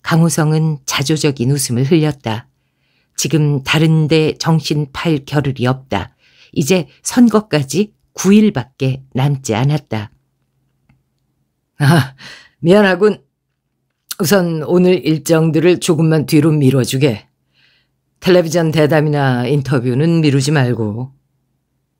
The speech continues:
그보다 말씀해 주셨으면 하는 게 있습니다.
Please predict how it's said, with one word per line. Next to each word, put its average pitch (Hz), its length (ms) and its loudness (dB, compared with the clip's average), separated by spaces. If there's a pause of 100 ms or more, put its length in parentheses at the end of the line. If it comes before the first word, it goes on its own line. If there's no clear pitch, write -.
(720)
그보다 165 800 0 (400)
말씀해 160 500 0
주셨으면 143 560 -2
하는 135 300 0
게 131 100 0
있습니다. 127 720 -2